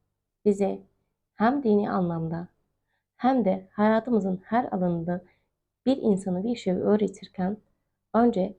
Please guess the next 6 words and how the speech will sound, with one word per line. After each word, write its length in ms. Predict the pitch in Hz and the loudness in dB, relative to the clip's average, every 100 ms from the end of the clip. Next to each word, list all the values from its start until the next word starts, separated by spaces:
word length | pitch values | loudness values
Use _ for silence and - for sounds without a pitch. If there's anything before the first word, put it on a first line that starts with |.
| _ | _
sevdirmemiz 720 | - 190 180 190 190 185 185 | -4 -2 0 0 2 0 -2
gerektiğini 640 | 185 175 170 - 170 170 - _ _ | -2 -4 -4 -6 -4 -4 -6 _ _
beyan 320 | 185 175 165 165 | -2 0 0 -4
ediyor. 320 | 165 175 170 _ _ _ _ _ _ _ _ _ _ _ _ _ _ _ _ _ 262 | -6 -10 -12 _ _ _ _ _ _ _ _ _ _ _ _ _ _ _ _ _ -10
Hiçbir 260 | 262 285 | -6 -6
çocuk, 460 | 285 208 202 - | -2 -2 -2 -8